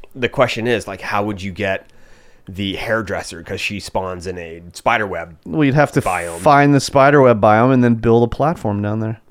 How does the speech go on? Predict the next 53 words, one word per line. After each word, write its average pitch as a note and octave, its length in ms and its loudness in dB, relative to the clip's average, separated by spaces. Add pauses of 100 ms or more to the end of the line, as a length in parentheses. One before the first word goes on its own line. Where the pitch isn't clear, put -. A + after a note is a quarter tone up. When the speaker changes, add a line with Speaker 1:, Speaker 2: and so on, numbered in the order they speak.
(300)
Speaker 1:
Oh, C#3 80 2
you B2+ 60 0
can't. A2+ 200 -4
I A2 100 -2
don't G#2 140 -12
think E2+ 140 -16
you F2+ 60 -16
can. C3 380 -8 (100)
Speaker 2:
Why C3+ 160 4
couldn't F#3 160 2
Speaker 1:
You'd G#3 80 2
ha-, C#3 80 2
Speaker 2:
you? A#2+ 100 -2
Speaker 1:
you'd B2 120 -2
have B2+ 200 -4
to B2+ 80 0
build A#2 300 0
the G2+ 60 -10
spider C#3 340 -4
biome. E2 420 -10 (1000)
Speaker 2:
Well, E3+ 280 2
isn't G#3 220 4
the A3+ 60 6
biome F3 360 4
just D3 240 2
that C3 220 4
section C3+ 400 0
of A2+ 140 -2
the A2 80 -2
map? G2 440 -4
Speaker 1:
No. C3 160 4
Speaker 2:
It's, A2 200 -4 (500)
that's C3 180 -6
Speaker 1:
No, C3+ 140 6
Speaker 2:
not C3+ 80 6
like C3+ 180 2
Speaker 1:
it, - 20 2
it's, C3+ 180 4
it, D3+ 100 0
Speaker 2:
Minecraft? E3+ 340 2
Speaker 1:
no, C3+ 220 4
it, A2+ 180 2
it's - 400 -4
how - 240 -2
many A#2+ 200 0
blocks G2+ 520 -2
of G2+ 240 -8
that F#2+ 240 -4
certain F#2+ 280 -8
biome F2 360 -8
are E2 180 -10
around E2 360 -10
you. D2 160 -18